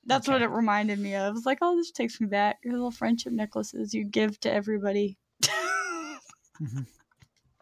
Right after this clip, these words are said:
Speaker 1: Anyway.
Speaker 3: Yeah. So then the last thing Justin had was also Leia's spacewalk was the worst shot of the movie.
Speaker 1: <laughs>
Speaker 3: Um, yep.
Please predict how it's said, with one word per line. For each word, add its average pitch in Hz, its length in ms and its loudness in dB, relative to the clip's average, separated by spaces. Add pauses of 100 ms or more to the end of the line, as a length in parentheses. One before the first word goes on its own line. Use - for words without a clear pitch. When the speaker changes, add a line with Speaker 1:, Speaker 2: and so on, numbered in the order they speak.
(600)
Speaker 1:
Anyway. 214 400 4 (1000)
Speaker 3:
Yeah. - 180 -12 (640)
So - 140 -10
then 175 360 -4 (160)
the 190 100 -2
last 196 260 4
thing 196 180 2
Justin 175 280 0
had 165 320 0
was 147 420 -2
also 180 340 0
Leia's 165 400 2
spacewalk 208 560 2
was 151 160 0
the 156 80 0
worst 151 260 -2
shot 156 180 2
of 143 80 -2
the 139 60 -6
movie. 185 480 4 (100)
Speaker 1:
<laughs> 302 120 2
Speaker 3:
Um, 139 280 0 (400)
yep. 151 240 -2